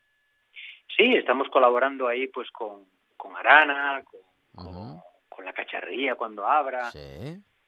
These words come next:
Speaker 1: Hay varios sitios, ¿eh? Navinos Chulos está también moviendo el tema de los helados.
Speaker 2: Ujú,
Speaker 1: Es el
Speaker 2: ujú.
Speaker 1: momento, Alejandro, creo, de que la sociedad gijonesa, que es asturiana, asturiana, vamos a decirlo así,
Speaker 2: Sí.
Speaker 1: nos unamos, porque de esto no nos va a sacar el gobierno,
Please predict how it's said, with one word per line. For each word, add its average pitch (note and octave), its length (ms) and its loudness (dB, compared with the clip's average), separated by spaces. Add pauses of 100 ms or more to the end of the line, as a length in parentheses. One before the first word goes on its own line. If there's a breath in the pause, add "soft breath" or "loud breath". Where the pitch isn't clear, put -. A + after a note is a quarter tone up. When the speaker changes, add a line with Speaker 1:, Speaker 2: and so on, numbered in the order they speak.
(160)
Speaker 1:
Hay C3 80 -8
varios D3+ 260 -6
sitios, - 340 -16
¿eh? A2 480 -12
Navinos A2+ 400 -8
Chulos D3 460 -4
está A#2 240 -12
también A2+ 400 -12
moviendo A2 300 -14
el G2+ 80 -18
tema G#2+ 200 -12
de G#2 80 -14
los G2 180 -18
helados. B2+ 540 0
Speaker 2:
Ujú, - 400 -16
Speaker 1:
Es D#3 140 -6
el F#3 100 -2
Speaker 2:
ujú. F#3+ 60 -12
Speaker 1:
momento, F#3+ 580 -6
Alejandro, C#3 480 -6
creo, F3 380 -6 (240)
de - 260 -8
que F#3+ 340 -6
la A2 180 -8
sociedad C3 640 -8 (180)
gijonesa, B2 640 -8 (140)
que - 120 -14
es - 60 -16 (300)
asturiana, C3+ 540 6
asturiana, C#3 380 -2
vamos C3 160 -6
a - 20 -12
decirlo A2+ 220 -12
así, G2+ 140 -20 (100)
Speaker 2:
Sí. F#2+ 300 -16 (180)
Speaker 1:
nos C3 200 -10
unamos, A#2 320 -10
porque A#2+ 280 -10
de D#3+ 100 -8
esto C#3+ 240 -18
no B2+ 100 -18
nos D#3+ 140 -14
va D#3+ 60 -8
a - 60 -20
sacar - 260 -10
el D3+ 60 -10
gobierno, C#3+ 480 -8